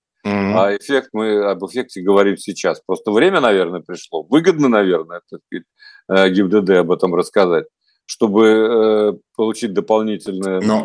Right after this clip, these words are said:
Speaker 2: э, к, к тому, чтобы баллы, к тому, чтобы, так сказать, э, увеличить штат, да,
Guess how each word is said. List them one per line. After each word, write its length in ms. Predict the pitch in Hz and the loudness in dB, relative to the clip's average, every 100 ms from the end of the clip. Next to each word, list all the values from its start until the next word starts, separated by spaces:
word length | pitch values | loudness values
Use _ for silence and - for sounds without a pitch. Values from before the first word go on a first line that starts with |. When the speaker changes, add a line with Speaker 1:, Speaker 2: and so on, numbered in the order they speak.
| 101 | -2
Speaker 2:
э, 540 | 98 95 92 92 95 87 | -2 -2 -4 -4 -8 -6
к, 60 | 104 - 120 101 85 _ - - | -10 0 0 0 -6 _ -20 -20
к 80 | - | -2
тому, 320 | - 123 143 | 0 2 0
чтобы 320 | 147 - 98 101 | -4 -6 -6 -4
баллы, 360 | 107 123 101 | 0 2 0
к 60 | - | -2
тому, 260 | 113 135 | -4 -4
чтобы, 320 | 135 120 107 101 | -6 -8 -6 -4
так 140 | 104 | -6
сказать, 320 | - 104 85 | -4 -8 -6
э, 60 | 104 | -2
увеличить 1000 | 101 101 101 101 95 - 107 117 98 - | 0 0 0 -2 -4 -6 -4 -4 -4 -8
штат, 400 | - - 80 - | -8 -2 -2 -2
да, 260 | 98 120 | -6 -6